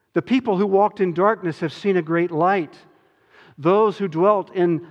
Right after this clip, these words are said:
a land of deep darkness, on them a light has shone. God's faithful people are caught up in a national calamity. They're walking in darkness.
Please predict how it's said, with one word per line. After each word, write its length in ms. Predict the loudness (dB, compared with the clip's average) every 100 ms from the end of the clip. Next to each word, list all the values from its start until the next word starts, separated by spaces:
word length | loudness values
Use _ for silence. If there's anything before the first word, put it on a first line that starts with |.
| -2
a 80 | 0
land 360 | 2 2 0
of 140 | -2 0
deep 280 | -2 -2 -2
darkness, 600 | 0 0 -2 -6 -6 -4
on 300 | -2 -2 0
them 360 | 2 2 -2 -8 -4
a 100 | -2
light 320 | 2 2 0
has 180 | -4 -8
shone. 680 | -8 -8 -6 -4 -6 -8 -16 _ _ _ _ _ _ -20 0
God's 300 | 2 2 0 -18 -4
faithful 480 | 0 0 -2 -6 -6
people 640 | -2 -2 -2 -4 -6 -8 _ _ _ _ -4
are 100 | -4
caught 340 | -4 -2 0
up 140 | 0 0
in 80 | 0
a 60 |
national 640 | 0 0 0 -4 -6 -4 -4
calamity. 760 | -4 -2 0 0 -2 -4 -6 -12 -4
They're 180 | 0 2
walking 560 | 2 2 2 0 -4 -4
in 180 | -4 -2
darkness. 680 | -2 -2 -6 -10 -10 -16